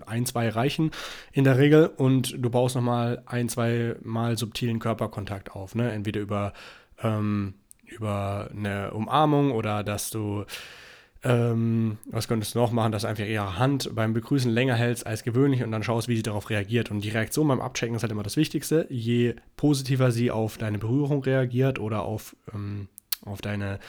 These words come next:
sexuellen A-, äh, Anspielungen, desto höher die Wahrscheinlichkeit, dass bei der Frau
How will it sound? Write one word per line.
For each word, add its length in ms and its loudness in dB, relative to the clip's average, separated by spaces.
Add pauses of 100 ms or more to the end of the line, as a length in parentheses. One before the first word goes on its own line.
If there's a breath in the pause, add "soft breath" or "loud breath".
(180 loud breath)
sexuellen 400 0
A-, 280 -4
äh, 300 -2
Anspielungen, 760 2 (240 loud breath)
desto 480 4
höher 160 4
die 100 0
Wahrscheinlichkeit, 800 -2
dass 300 -4
bei 200 -6
der 120 -4
Frau 320 -4